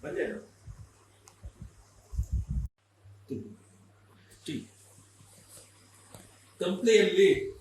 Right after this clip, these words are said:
ಕಳೆದ ಐದಾರು ವರ್ಷಗಳಿಂದ ಕಂಪ್ಲಿ ಪೊಲೀಸರಿಗೆ ಗೊತ್ತಿದ್ದು ಆ ಮಟಕದಂತೆ ಕಾನೂನು ಬಾಹಿರವಾಗಿ ಮತಗ-, ಮಟಕದಂತೆ ನಡೆಯುತ್ತಿರುತ್ತದೆ. ಅದನ್ನು ದಿನಾಂಕ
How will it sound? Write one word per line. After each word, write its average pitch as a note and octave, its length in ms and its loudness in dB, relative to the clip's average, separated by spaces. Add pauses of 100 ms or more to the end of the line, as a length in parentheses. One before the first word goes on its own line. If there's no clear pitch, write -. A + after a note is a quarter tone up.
(140)
ಕಳೆದ F#3 460 4
ಐದಾರು G#3 380 4
ವರ್ಷಗಳಿಂದ F3 520 -2 (480)
ಕಂಪ್ಲಿ A3 440 -2
ಪೊಲೀಸರಿಗೆ - 960 2 (400)
ಗೊತ್ತಿದ್ದು A3 920 -2 (920)
ಆ F3 300 6
ಮಟಕದಂತೆ G3+ 840 -2
ಕಾನೂನು A3 600 2
ಬಾಹಿರವಾಗಿ F#3 1000 2
ಮತಗ-, G#3 680 -4
ಮಟಕದಂತೆ F#3 880 -4
ನಡೆಯುತ್ತಿರುತ್ತದೆ. F#3 960 -4 (280)
ಅದನ್ನು G#3+ 760 0 (1300)
ದಿನಾಂಕ G#3 420 -2